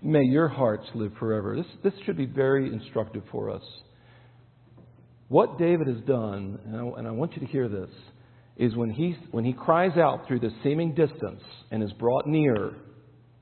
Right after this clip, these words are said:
he goes to the congregation. He doesn't go out to his favorite spots in the wilderness and worships God alone.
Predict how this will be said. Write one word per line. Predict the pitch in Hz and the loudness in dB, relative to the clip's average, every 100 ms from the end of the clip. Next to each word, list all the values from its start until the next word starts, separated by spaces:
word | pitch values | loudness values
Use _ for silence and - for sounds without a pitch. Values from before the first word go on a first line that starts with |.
| _ _ _ - - | _ _ _ -20 -4
he | 127 | 0
goes | 117 143 180 175 | 6 6 6 2
to | 180 | -2
the | 156 | -2
congregation. | 156 151 139 131 135 123 101 | 0 -2 -2 0 0 0 -2
He | |
doesn't | 107 131 185 | -2 -2 -2
go | 190 | 0
out | 170 165 | 0 -2
to | 156 | -6
his | - | -4
favorite | 143 143 156 | -4 -2 -4
spots | - 147 135 - | -4 -4 -4 -6
in | 131 | -8
the | 123 | -4
wilderness | 127 151 135 113 113 - | 0 0 0 -4 -8 -10
and | 110 | -6
worships | 123 123 117 - | -4 -6 -8 -6
God | 123 117 | -4 -4
alone. | 104 127 151 107 | -2 0 0 -2